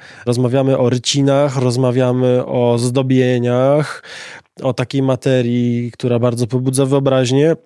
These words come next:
ale gdyby komuś to nie wystarczało, to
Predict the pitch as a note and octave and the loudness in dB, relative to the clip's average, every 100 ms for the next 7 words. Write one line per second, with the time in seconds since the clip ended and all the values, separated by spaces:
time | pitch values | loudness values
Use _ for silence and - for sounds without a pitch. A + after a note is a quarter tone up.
0 | _ - G3+ A#3+ A3+ C#3+ B2 C3 C3 C3 | _ -4 0 2 2 2 2 2 0 -2
1 | C3 C3+ C3+ B2 B2 B2 - - - - | 0 0 0 0 0 -2 -6 -10 -18 -20
2 | - - - A#2+ C#3 C3 B2+ - C3 - | -18 -14 -8 -2 0 2 0 0 -2 -2
3 | C#3 A#2 A2+ B2+ C#3+ C#3 _ - B2 A#2+ | 0 2 4 4 2 -2 _ -4 0 4
4 | B2+ C#3 | 4 4